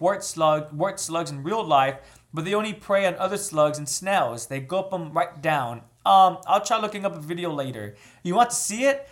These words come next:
Sasuke opens a virtual monitor above her head and connects it to the video, and connects it to a video site. "That's enough already. Sasuke is a type who forgets what's going on when someone strikes up a conversation about something she likes. Hey, Iji, or Fang was it?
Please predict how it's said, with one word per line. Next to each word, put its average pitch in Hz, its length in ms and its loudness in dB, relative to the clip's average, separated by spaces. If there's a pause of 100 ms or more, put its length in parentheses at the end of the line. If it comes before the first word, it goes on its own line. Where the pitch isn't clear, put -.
(200)
Sasuke 208 480 -6
opens 202 340 -2
a 175 40 -4
virtual 190 360 -4
monitor 185 360 0
above 170 280 0
her 139 100 -4
head 151 460 2 (200)
and 143 140 -4
connects 175 280 -2
it 165 80 -8
to 160 80 -8
the 165 60 -6
video, 170 320 -4
and 156 140 -8
connects 190 260 -4
it 165 60 -12
to 175 120 -6
a 143 40 -4
video 165 320 -4
site. 107 460 -6 (340)
"That's 226 220 4
enough 208 360 2 (100)
already. 117 460 -4 (240)
Sasuke 240 580 -4
is 180 160 -4
a 180 60 -6
type 196 300 0
who 190 80 -10
forgets 175 400 -6
what's 151 120 -8
going 170 280 -6
on 175 100 0
when 160 100 -6
someone 170 300 -4
strikes 160 320 -2
up 170 80 -10
a 156 60 -6
conversation 156 480 -6
about 143 180 -2
something 160 260 -8
she 143 160 -8
likes. 131 460 -4 (240)
Hey, 185 300 2
Iji, 151 480 -8
or 135 80 -6
Fang 196 360 0
was 208 200 -4
it? 240 320 -8